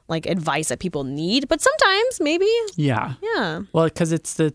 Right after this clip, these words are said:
Speaker 2: it's that fa-, it's fa-, a fascinating process of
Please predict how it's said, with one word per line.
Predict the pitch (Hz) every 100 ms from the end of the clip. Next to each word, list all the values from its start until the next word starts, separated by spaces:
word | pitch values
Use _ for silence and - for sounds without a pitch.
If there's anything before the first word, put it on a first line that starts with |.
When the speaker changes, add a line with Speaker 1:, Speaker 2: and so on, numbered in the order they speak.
| -
Speaker 2:
it's | 147 -
that | 143 131
fa-, | - - - -
it's | -
fa-, | - 127 131
a |
fascinating | - 185 - 127 117
process | - 135 131 120 -
of | 110